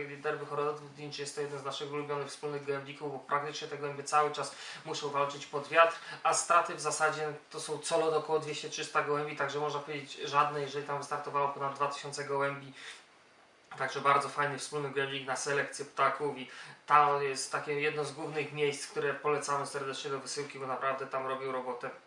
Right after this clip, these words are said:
rob-, robotę właściciele tego wspólnego gołębnika. I tutaj właśnie z tego trzysta dwadzieścia kilometrów miejsce dziesiąte,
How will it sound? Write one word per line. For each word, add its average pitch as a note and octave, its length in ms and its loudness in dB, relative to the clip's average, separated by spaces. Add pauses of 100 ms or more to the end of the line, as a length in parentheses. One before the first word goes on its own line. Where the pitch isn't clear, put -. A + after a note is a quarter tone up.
(640)
rob-, C3+ 560 0
robotę C3 480 -4 (320)
właściciele C#3 420 0
tego C3+ 160 -4
wspólnego C3+ 460 -4
gołębnika. C3 540 -2 (340)
I F3 80 -4
tutaj E3+ 160 2
właśnie D3 220 2
z - 40 -6
tego E3 160 0
trzysta - 280 -4
dwadzieścia D3 420 -2
kilometrów D3 680 -2 (200)
miejsce D3 400 -4
dziesiąte, D#3 720 0